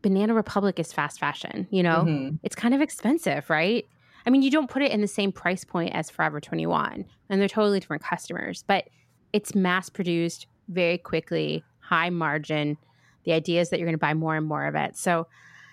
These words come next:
Speaker 1: I mean, I've never actually bought anything at Banana Republic in my whole life, I have to be honest, but I know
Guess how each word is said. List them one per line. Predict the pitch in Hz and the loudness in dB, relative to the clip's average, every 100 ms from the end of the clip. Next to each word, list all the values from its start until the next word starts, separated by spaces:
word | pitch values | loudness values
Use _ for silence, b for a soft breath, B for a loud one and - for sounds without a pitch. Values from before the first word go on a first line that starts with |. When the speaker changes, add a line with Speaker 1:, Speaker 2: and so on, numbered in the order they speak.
| B B | B B
Speaker 1:
I | 175 | -4
mean, | 185 - | -2 2
I've | 202 | 2
never | 220 285 | 4 4
actually | 202 180 - | 2 0 -2
bought | 156 151 - | 0 0 0
anything | 151 151 151 147 | -2 -2 -2 -4
at | |
Banana | - 143 139 | -4 -4 -4
Republic | 143 - 156 143 | -6 -4 -4 -4
in | 151 | -4
my | 147 | -4
whole | - 151 | -4 -4
life, | 156 156 - | -4 -6 -4
I | |
have | 156 143 | -4 -4
to | 156 - _ _ _ _ | -8 -12 _ _ _ _
be | - 156 | -6 0
honest, | 156 170 214 - - | 2 4 4 2 -2
but | 196 | 0
I | 185 | 2
know | 180 165 156 165 | 2 2 2 0